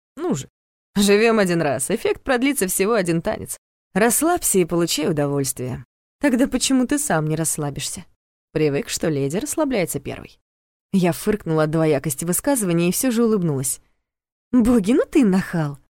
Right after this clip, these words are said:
«Вынуждена признать, вечер выдался не таким уж и плохим», Кертис умел веселиться,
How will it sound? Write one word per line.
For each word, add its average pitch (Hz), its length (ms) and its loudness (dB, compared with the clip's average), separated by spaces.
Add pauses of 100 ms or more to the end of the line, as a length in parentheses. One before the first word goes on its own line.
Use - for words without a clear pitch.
(560)
«Вынуждена 359 480 4
признать, 233 460 0 (200)
вечер 214 400 4
выдался 196 340 0
не 185 80 2
таким 165 300 0
уж 165 120 -4
и 185 40 -4
плохим», 139 420 -4 (500)
Кертис 349 320 0
умел 311 240 4
веселиться, 175 580 -2